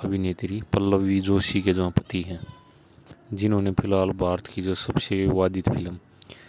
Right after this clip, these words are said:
द कश्मीर फाइल्स में जो है अभिनेत्री की भूमिका निभाई है।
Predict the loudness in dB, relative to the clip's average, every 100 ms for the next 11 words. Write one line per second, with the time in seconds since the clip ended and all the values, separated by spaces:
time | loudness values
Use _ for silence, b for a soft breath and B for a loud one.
0 | B B B B _ -2 0 0 -4 -2
1 | 0 4 4 4 0 -2 -4 -4 -2 0
2 | -2 -4 -4 -2 -2 -2 -2 -2 -2 -2
3 | -4 -4 -6 -4 -6 -4 -4 -4 -8